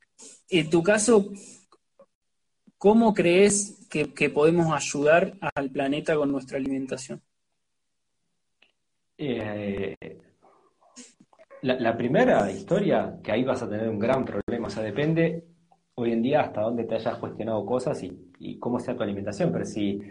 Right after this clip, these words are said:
Speaker 2: si vos tenés una alimentación industrializada, yo te digo, mira, para ti mañana comé solo aquello que vos sepas de dónde viene y quién lo hizo.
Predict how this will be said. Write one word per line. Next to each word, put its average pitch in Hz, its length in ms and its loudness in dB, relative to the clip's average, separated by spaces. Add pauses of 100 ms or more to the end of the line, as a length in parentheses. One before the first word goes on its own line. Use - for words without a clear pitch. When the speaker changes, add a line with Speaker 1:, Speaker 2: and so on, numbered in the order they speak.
(260)
Speaker 2:
si - 160 -14
vos 131 160 -4
tenés 135 240 -2
una 127 120 -4
alimentación 107 600 -4
industrializada, 104 880 -4
yo 113 100 -6
te 113 120 -6
digo, 113 260 2
mira, 104 220 -4
para 101 160 -4
ti - 80 -10
mañana 127 420 -4 (1300)
comé 151 380 0
solo 156 260 2
aquello 165 320 0
que 113 60 0
vos 117 160 -2
sepas 151 340 0
de 117 60 0
dónde 127 180 2
viene 147 220 2
y - 40 -4
quién 113 140 -2
lo 101 80 0
hizo. 95 320 -8